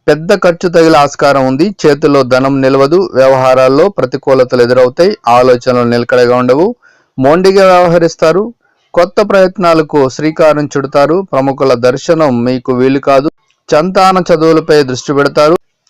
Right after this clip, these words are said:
బుధవారం నాడు మీ పనులు హడావిడిగా సాగుతాయి. నోటీసులు, పత్రాలు అందుకుంటారు. స్థిరాస్తి క్రయ విక్రయాల్లో మంచి ఆలోచన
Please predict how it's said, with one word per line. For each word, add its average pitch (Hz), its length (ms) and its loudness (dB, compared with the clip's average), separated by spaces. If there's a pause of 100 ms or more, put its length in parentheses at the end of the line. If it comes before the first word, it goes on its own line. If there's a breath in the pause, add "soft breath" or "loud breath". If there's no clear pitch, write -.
(160)
బుధవారం 196 540 0
నాడు 180 200 0
మీ 170 200 2
పనులు 156 380 2
హడావిడిగా 143 540 2
సాగుతాయి. 143 500 0
నోటీసులు, 147 600 0
పత్రాలు 131 560 0
అందుకుంటారు. 147 680 0
స్థిరాస్తి 135 600 -2
క్రయ 123 320 0
విక్రయాల్లో 123 720 0 (520 soft breath)
మంచి 160 360 0
ఆలోచన 160 480 2